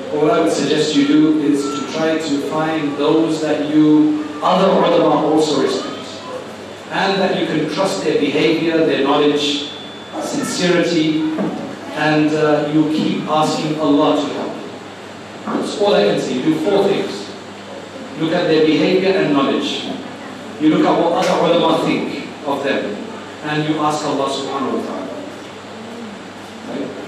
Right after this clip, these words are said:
And you just stick to it. From atheist point of view, everything is created, so who created God? We answered that.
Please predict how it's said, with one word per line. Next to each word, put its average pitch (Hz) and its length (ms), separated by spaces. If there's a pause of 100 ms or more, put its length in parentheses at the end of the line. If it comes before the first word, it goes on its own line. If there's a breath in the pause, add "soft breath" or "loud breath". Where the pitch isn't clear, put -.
(400)
And 156 160
you 156 80
just 156 200
stick 202 180
to - 80
it. - 80 (3250)
From - 160
atheist 208 420
point - 240
of 151 80
view, 160 200
everything 180 360
is 156 220
created, 156 420
so 151 140
who 156 180
created 147 300
God? 147 160
We 139 80
answered 147 320
that. - 260